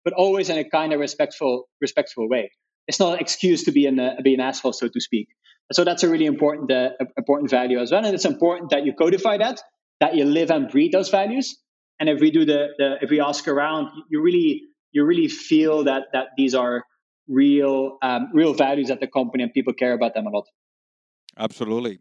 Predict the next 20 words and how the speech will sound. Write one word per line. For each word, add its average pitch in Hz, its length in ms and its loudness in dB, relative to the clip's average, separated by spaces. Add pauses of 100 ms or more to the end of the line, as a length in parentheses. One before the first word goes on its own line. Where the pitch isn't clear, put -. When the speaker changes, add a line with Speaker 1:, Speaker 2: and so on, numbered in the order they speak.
Speaker 2:
So, 147 400 -2
so 156 280 -2
obviously 170 440 -2
now 151 280 -6
it's 143 140 -6
been 143 380 -8 (440)
quite 170 300 0
a, 147 400 -4
quite 180 200 0
a 190 80 0
ride 151 400 -2 (180)
with 135 240 -8
Colibra, 139 560 -2
Felix. 131 500 -8
And, 127 380 -12
you 135 100 -14
know, 131 80 -8
I'm 131 80 -8
sure 156 240 -4
that 143 300 -2